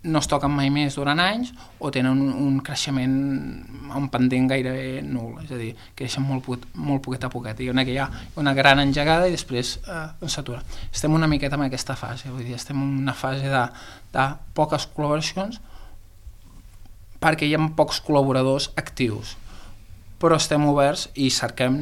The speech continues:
nous col·laboradors, professors d'institut que vulguin treballar la dialectologia amb els seus alumnes, professors universitaris que en la seva assignatura vulguin, vulguin que els seus estudiants tastin una miqueta com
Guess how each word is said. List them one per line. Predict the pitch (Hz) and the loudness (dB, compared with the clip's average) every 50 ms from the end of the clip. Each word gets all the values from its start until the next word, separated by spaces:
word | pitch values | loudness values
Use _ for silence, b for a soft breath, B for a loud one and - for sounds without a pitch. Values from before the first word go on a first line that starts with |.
| 135 | 4
nous | 139 135 123 - | 4 4 2 0
col·laboradors, | - - 151 143 135 127 120 117 120 123 - - - - | -2 0 2 2 2 2 0 0 -2 -4 -6 -8 -10 -8
professors | - 143 127 - 131 127 - 135 | -8 -6 -4 -4 -2 0 0 0
d'institut | 147 151 147 143 - 139 127 - 147 151 165 - | 2 0 0 2 0 0 0 0 0 -2 -2 0
que | - 151 | 0 2
vulguin | 139 139 139 139 139 139 | 2 2 2 2 0 0
treballar | - 147 139 135 131 135 131 139 | -2 -4 -4 -2 0 0 2 2
la | 147 147 143 | 0 0 0
dialectologia | 143 135 131 127 - - 131 131 127 123 131 139 139 143 151 156 B B B B B B B B | -2 -2 -4 -4 -4 -4 -2 -2 -2 -2 -2 -2 -2 -2 -4 -4 B B B B B B B B
amb | - 151 143 139 | -4 -2 0 0
els | 135 131 131 135 131 135 156 147 143 - - | 0 0 -2 -2 -4 -4 -6 -6 -6 -6 -6
seus | - 151 139 139 139 139 | -4 -4 -4 -4 -4 -4
alumnes, | 143 131 139 143 156 165 190 208 - - - - - - | -2 -2 0 0 0 0 -2 -2 -6 -10 -16 -20 -18 -16
professors | - - - - - 127 123 123 | -14 -12 -10 -8 -4 -2 0 0
universitaris | 123 123 123 120 - - 120 113 127 131 131 127 | 0 2 0 0 -2 -2 -2 0 0 0 0 -2
que | - 131 | -4 -4
en | 120 120 | -4 -4
la | |
seva | - - 135 | -4 -4 -6
assignatura | 120 - - 127 117 - 135 135 135 123 | -6 -6 -6 -6 -6 -6 -6 -4 -4 -2
vulguin, | 123 131 131 127 127 117 123 123 B B B B B B B B B - - | -2 -2 -4 -2 -2 -2 -4 -4 B B B B B B B B B -14 -12
vulguin | - 135 135 123 123 123 123 123 127 123 123 123 123 123 127 135 135 131 131 - - - | -8 -6 -4 -4 -2 0 0 2 2 2 2 0 0 -2 -2 -4 -6 -8 -10 -10 -10 -10
que | - - - 135 | -6 -4 -2 -2
els | 135 | -2
seus | - - 139 135 135 131 131 135 - - - - - - - - - 165 160 - - 135 123 135 | -2 -2 0 0 0 0 -2 -4 -6 -8 -8 -10 -12 -14 -16 -14 -12 -12 -12 -12 -12 -12 -8 -8
estudiants | 139 - - - 139 139 139 131 131 135 131 - - - - - - - - | -8 -6 -4 -2 2 4 6 6 6 4 2 0 -4 -6 -8 -10 -10 -4 2
tastin | - 139 131 - - 143 135 127 | 2 2 2 2 -2 -2 0 2
una | 123 123 | 2 2
miqueta | 120 123 123 - 139 131 127 135 123 123 B B B B B B B B B - - | 0 -2 -2 -4 -4 -2 -2 -2 -4 -4 B B B B B B B B B -12 -6
com | - 135 131 | -2 -2 0